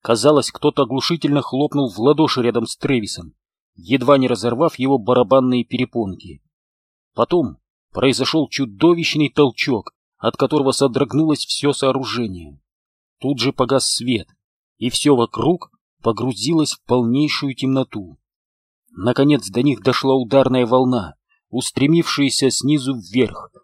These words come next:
пробивавшая пол на дюжине этажей вверх и вниз. Трэвис почувствовал, как пол под его ногами невозможным образом изогнулся. Услышал скрежет армированной стали и понял: ещё немного,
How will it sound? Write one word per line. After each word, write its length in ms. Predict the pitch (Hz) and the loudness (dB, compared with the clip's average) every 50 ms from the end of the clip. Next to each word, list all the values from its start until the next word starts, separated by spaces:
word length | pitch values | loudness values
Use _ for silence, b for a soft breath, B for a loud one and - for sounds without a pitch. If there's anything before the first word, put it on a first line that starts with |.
| _ _ _ - | _ _ _ -8
пробивавшая 760 | - - 131 127 131 131 147 156 147 - - - 139 135 131 | 0 0 0 2 2 2 4 4 4 2 0 -2 0 0 -2
пол 300 | - - - 151 151 139 | -2 -4 -4 -2 0 0
на 140 | 139 139 123 | 0 -2 -2
дюжине 460 | 92 95 151 156 127 139 135 135 131 | -4 -6 -6 -4 -2 0 0 0 0
этажей 500 | - 139 120 110 139 147 143 117 - _ | 0 0 0 0 0 0 0 -2 -4 _
вверх 540 | _ - 85 87 87 120 143 151 - - _ _ - | _ -20 -18 -6 0 4 4 4 2 0 _ _ -8
и 120 | - 123 | -8 -6
вниз. 540 | 127 107 107 113 110 95 82 - - - _ _ _ _ _ _ _ _ _ _ _ _ _ _ _ _ _ - | -6 -4 -6 -4 -4 -6 -8 -10 -12 -14 _ _ _ _ _ _ _ _ _ _ _ _ _ _ _ _ _ -12
Трэвис 340 | - 101 123 143 135 123 - | -4 0 2 2 2 2 0
почувствовал, 560 | - 127 - - 165 156 - - - 127 120 | -4 -6 -6 -6 -6 -6 -6 -2 -2 -2 0
как 240 | - - 135 - _ | 2 0 -2 -2 _
пол 220 | - 151 151 143 | -2 0 0 0
под 160 | - - 117 104 | 0 -2 -4 -4
его 200 | 104 117 131 135 | -2 0 2 2
ногами 300 | 131 123 117 143 143 135 | 2 2 2 2 2 2
невозможным 840 | 127 127 127 120 131 120 - 113 147 151 139 135 143 143 127 113 | 0 0 0 -2 -2 -2 -2 -2 -2 -2 -2 -2 -2 -2 -2 -2
образом 520 | - 131 143 135 131 135 113 131 135 131 | 2 2 2 2 2 -2 -2 -2 -2 -2
изогнулся. 800 | 123 110 127 113 113 123 139 143 127 110 95 - - 87 80 69 _ _ _ _ _ _ _ _ _ _ | -2 -4 -4 -6 -4 -4 -4 -2 -4 -4 -6 -10 -12 -14 -14 -20 _ _ _ _ _ _ _ _ _ _
Услышал 500 | - 117 123 - - 151 170 - - 139 120 | -6 -6 -6 -2 -2 -2 -2 0 -2 -4 -4
скрежет 520 | - - - - 156 160 147 120 120 - | -4 -6 -2 2 2 4 4 2 -2 -2
армированной 500 | 120 120 151 156 143 135 117 117 117 110 | -2 0 2 2 2 2 2 0 0 0
стали 380 | 101 - - - 156 160 151 143 | -2 -4 -4 -2 0 2 2 2
и 160 | 143 - _ _ | 2 0 _ _
понял: 420 | - 147 139 117 95 82 76 - _ _ _ | -2 -2 0 0 -2 -6 -12 -18 _ _ _
ещё 400 | - 90 117 143 143 - - 156 | -8 -2 -2 0 0 2 2 2
немного, 640 | 143 127 123 123 120 127 175 180 143 117 92 80 _ | 2 2 2 0 2 2 2 2 0 -2 -6 -10 _